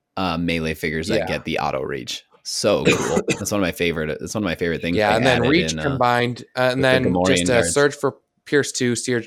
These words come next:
Speaker 2: surge for plus one. Uh, but reach combined with brutal cleave is where
Speaker 1: Mm.
Speaker 2: he really, uh,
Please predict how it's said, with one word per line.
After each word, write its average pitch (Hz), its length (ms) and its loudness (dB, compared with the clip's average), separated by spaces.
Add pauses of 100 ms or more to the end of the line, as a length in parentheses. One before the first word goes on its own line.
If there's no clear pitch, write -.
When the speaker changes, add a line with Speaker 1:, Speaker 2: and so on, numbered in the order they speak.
Speaker 2:
surge 120 300 -2
for 107 100 -12
plus - 320 -4
one. 95 240 -4 (440)
Uh, 107 240 2
but 110 260 2
reach 175 300 0
combined 127 360 2
with 107 160 -2
brutal 127 280 2
cleave 107 500 0
is 104 160 -4
where 107 200 2
Speaker 1:
Mm. 92 60 -2
Speaker 2:
he 98 220 -4
really, 101 480 0
uh, 92 200 -2